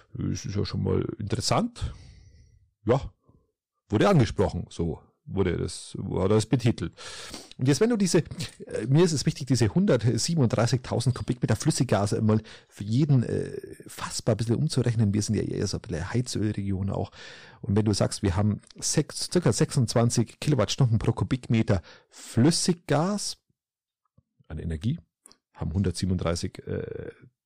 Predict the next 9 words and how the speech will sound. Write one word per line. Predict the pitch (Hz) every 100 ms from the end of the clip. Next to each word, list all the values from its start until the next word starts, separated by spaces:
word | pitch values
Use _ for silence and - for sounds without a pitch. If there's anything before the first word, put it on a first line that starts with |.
| - - _ _ _ - - _ _
tausend | - - 87 90 87 - 90 85 71 57 104 - - - - _ _ _
Kubikmeter, | - - - 214 208 208 - - -
dann | 104
sind | 165 196
wir | 147
bei | 104 95 - -
zehn | - 202 220 202 - _ _ _ _ _ -
Kilowattstunden | - 160 120 87 82 - - 92 76 82 78
pro | - 110 156 170